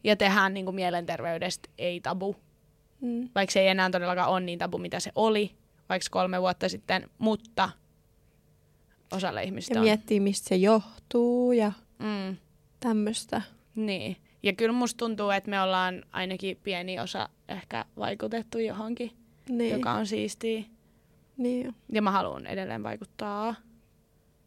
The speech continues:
Speaker 2: Todellakin.
Speaker 1: Niin. Mulla on kyllä haikea olo vähän. Tai semmonen niinku, ei haikea olo, mut semmonen, mä oon innoissaan, mut sit samalla mä oon silleen, miten nyt?
Speaker 2: Niin. Mut mun mielestä tää on, tää on vähän meant to be, et
Speaker 1: Niin on.
Speaker 2: tää oli niinku
Speaker 1: Niin on.
Speaker 2: tässä.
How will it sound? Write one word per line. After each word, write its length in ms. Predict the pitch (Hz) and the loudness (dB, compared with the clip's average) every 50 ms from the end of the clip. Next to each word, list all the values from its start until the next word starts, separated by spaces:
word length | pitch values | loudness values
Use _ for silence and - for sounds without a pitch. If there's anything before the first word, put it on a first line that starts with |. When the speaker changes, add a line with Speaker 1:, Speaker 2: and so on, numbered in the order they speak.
| _ _ _ _ _ _ _ _ _ _ _ _ _ _ - | _ _ _ _ _ _ _ _ _ _ _ _ _ _ -4
Speaker 2:
Todellakin. 560 | - 240 233 226 220 214 208 220 - - 214 - _ _ _ _ - | -2 0 2 2 2 2 0 -2 -6 -10 -10 -10 _ _ _ _ -12
Speaker 1:
Niin. 340 | 196 202 - - - 208 - - _ _ _ _ _ _ - | -12 -10 -10 -12 -14 -16 -16 -18 _ _ _ _ _ _ 0
Mulla 180 | 262 277 269 | 2 4 4
on 60 | 233 214 | 4 4
kyllä 160 | 220 196 196 | 2 0 0
haikea 400 | 202 180 185 185 - 107 - - | 2 0 0 0 -2 -2 -2 0
olo 180 | 226 247 247 | -2 -2 -2
vähän. 200 | 247 262 254 269 - - _ _ _ _ _ - | -2 -2 -4 -6 -10 -16 _ _ _ _ _ 0
Tai 140 | - 254 240 | 2 4 6
semmonen 400 | - 269 262 254 262 262 262 254 | 6 6 4 4 4 2 2 2
niinku, 320 | 254 247 233 240 233 220 - - - | 2 2 2 2 0 -2 -2 -8 -2
ei 160 | - 320 392 359 | 4 4 6 8
haikea 420 | 262 247 214 180 - - 131 131 | 8 6 6 6 4 2 2 2
olo, 160 | 185 226 233 - - - - _ - | 4 2 2 0 -4 -20 -12 _ 0
mut 140 | 233 226 - | 0 4 6
semmonen, 520 | 254 233 233 220 214 214 208 208 190 - - | 6 6 6 6 4 2 2 0 -2 -4 0
mä 80 | 214 214 | 2 2
oon 100 | 208 208 - | 2 2 4
innoissaan, 520 | 269 302 285 254 233 220 214 - 214 208 | 4 4 6 6 6 4 4 4 2 2
mut 100 | 202 196 | 2 0
sit 120 | - 220 202 | -2 0 0
samalla 240 | 226 220 208 196 190 | 2 2 2 2 2
mä 100 | 185 190 | 2 0
oon 100 | 196 196 | 0 0
silleen, 380 | 202 208 202 196 185 - - - _ _ _ _ _ _ _ _ - - - - - - - - - - | -2 -2 0 0 0 0 -2 -6 _ _ _ _ _ _ _ _ -20 -20 -20 -20 -20 -20 -20 -20 -12 -8
miten 240 | 220 214 208 196 190 | -6 -4 -2 -2 -2
nyt? 200 | 180 175 - - _ _ _ _ _ _ _ _ _ - | -4 -6 -10 -14 _ _ _ _ _ _ _ _ _ -6
Speaker 2:
Niin. 340 | 262 254 254 233 233 220 - _ _ _ - | -2 0 0 0 0 -2 -8 _ _ _ 2
Mut 120 | 247 233 | 4 6
mun 140 | 240 262 269 | 8 8 8
mielestä 280 | 302 359 359 - - 320 | 10 8 8 8 8 8
tää 140 | 285 254 - | 8 8 6
on, 60 | - - - | 4 2 4
tää 120 | - 220 | 6 6
on 60 | 214 | 6
vähän 200 | 220 233 233 226 | 6 6 6 6
meant 260 | 208 202 190 190 185 - - | 6 6 4 2 2 0 -2
to 60 | 190 | -2
be, 100 | 185 185 180 - - - - | 0 0 0 0 0 -2 -2
et 80 | - - - _ _ _ - | -4 -6 -10 _ _ _ -4
Speaker 1:
Niin 260 | 208 214 208 202 185 170 | -2 0 2 2 2 4
on. 40 | |
Speaker 2:
tää 180 | 175 190 202 - | 4 6 6 6
oli 160 | - - - | 4 2 0
niinku 260 | - - - 233 208 | -2 -4 -4 -2 -2
Speaker 1:
Niin 200 | 202 185 180 170 | 0 0 0 0
on. 60 | 165 180 | -2 -2
Speaker 2:
tässä. 400 | - - - - - - - | -4 -4 -6 -10 -14 -16 -18